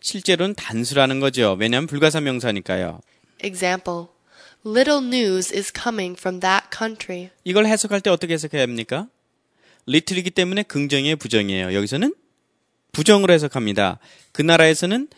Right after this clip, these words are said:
Speaker 1: 뉴스거리가 거의 나오지 않습니다. 거의 없습니다.
Speaker 2: D. For number and amount, see style, usage.
Speaker 1: 자,
Speaker 2: 에-
Speaker 1: 앞으로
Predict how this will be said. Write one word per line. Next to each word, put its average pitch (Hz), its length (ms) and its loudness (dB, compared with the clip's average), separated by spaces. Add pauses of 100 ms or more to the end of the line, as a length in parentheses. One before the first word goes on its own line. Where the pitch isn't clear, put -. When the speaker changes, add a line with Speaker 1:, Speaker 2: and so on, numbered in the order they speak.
(140)
Speaker 1:
뉴스거리가 151 600 2 (140)
거의 147 500 8 (340)
나오지 127 440 6
않습니다. 160 500 2
거의 123 320 6
없습니다. 139 680 2 (1600)
Speaker 2:
D. 180 360 -4 (480)
For 214 220 0
number 208 500 0
and 240 200 -4
amount, 208 520 -2 (280)
see 285 280 -6
style, 190 720 0
usage. 185 460 -6 (960)
Speaker 1:
자, 101 540 2
Speaker 2:
에- - 80 -4
Speaker 1:
앞으로 139 920 4